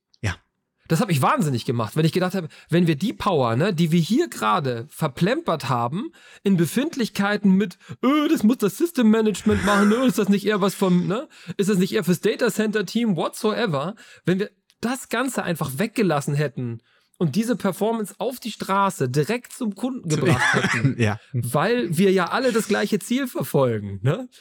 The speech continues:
Speaker 1: Yes.
Speaker 2: Dann wären wir so viel weiter. Und das hat, das hat
Speaker 1: Yes.
Speaker 2: mich teilweise echt so sehr genervt, dass ich sag, ich ertrage das nicht mehr.
Speaker 1: Ja.
Speaker 2: Ich ertrage diesen Kindergarten nicht mehr. Klingt hart, aber ist so, wirklich.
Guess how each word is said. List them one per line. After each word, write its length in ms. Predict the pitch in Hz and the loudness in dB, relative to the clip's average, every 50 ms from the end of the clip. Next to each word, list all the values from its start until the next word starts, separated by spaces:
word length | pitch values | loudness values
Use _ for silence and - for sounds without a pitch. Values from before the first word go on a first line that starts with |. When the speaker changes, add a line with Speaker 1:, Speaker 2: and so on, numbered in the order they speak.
| - - | -14 -6
Speaker 1:
Yes. 640 | - 165 208 247 269 269 254 - - - - - - - - - - - - _ _ | -4 -2 0 0 0 0 0 -2 -4 -8 -10 -12 -14 -18 -20 -20 -20 -20 -20 _ _
Speaker 2:
Dann 140 | - - - | -4 -2 0
wären 180 | - 139 131 | 0 0 0
wir 80 | 262 247 | -2 -2
so 100 | 254 254 | -2 0
viel 140 | 185 220 185 | 0 2 0
weiter. 240 | 208 220 196 165 | 0 -2 -2 -2
Und 100 | 160 139 | 0 0
das 140 | 180 220 214 | 0 0 0
hat, 140 | 226 233 208 | -2 -4 -2
das 180 | 175 151 190 180 | -2 -2 0 0
hat 100 | 214 226 | -2 -2
Speaker 1:
Yes. 40 | - | -2
Speaker 2:
mich 160 | 208 202 - | -4 -4 -4
teilweise 460 | - - 185 214 202 190 185 175 - | -4 -4 -2 0 2 2 2 0 -2
echt 180 | - 185 - - | -4 -6 -6 -4
so 220 | 151 151 226 277 | -4 -4 -2 0
sehr 180 | 208 208 226 220 | 0 0 0 2
genervt, 420 | 196 202 202 208 175 151 170 165 | 2 2 2 0 0 0 -2 0
dass 100 | - 175 | -2 -2
ich 40 | 160 | -2
sag, 160 | 165 160 147 | -2 -4 -6
ich 160 | 147 127 - | -8 -12 -10
ertrage 480 | - 151 147 143 - - 156 - 165 131 | -10 -10 -8 -8 -6 -4 -4 -2 -2 -4
das 140 | 113 - - | -6 -6 -6
nicht 180 | 117 113 - | -8 -8 -6
mehr. 240 | - 117 113 113 127 - _ _ _ _ _ _ _ _ | -8 -8 -8 -8 -10 -14 _ _ _ _ _ _ _ _
Speaker 1:
Ja. 180 | 123 127 123 - | 0 0 0 0
Speaker 2:
Ich 100 | - - | -6 -8
ertrage 380 | - - - - - - 196 175 | -8 -6 -4 -2 0 0 0 0
diesen 180 | 160 143 135 | 0 0 -2
Kindergarten 600 | 123 - - 330 160 123 104 120 110 104 - - 117 | -2 -2 -2 0 -2 -2 -2 -4 -4 -4 -4 -4 -4
nicht 220 | 117 113 - - | -4 -6 -4 -2
mehr. 300 | 123 117 113 117 135 - _ _ _ _ | -4 -2 -2 -4 -8 -10 _ _ _ _
Klingt 240 | - - 151 143 156 | -2 -2 0 2 2
hart, 280 | 185 233 220 151 131 131 | 2 2 0 0 -2 -2
aber 340 | 139 135 139 123 131 139 - | -2 -2 0 -2 -4 -4 -6
ist 220 | 151 131 - - | -10 -10 -8 -6
so, 320 | - 151 143 147 165 - _ | -4 -4 -2 -4 -6 -8 _
wirklich. 440 | - 170 180 - 135 110 - - _ | -4 -4 -2 -2 -4 -8 -8 -12 _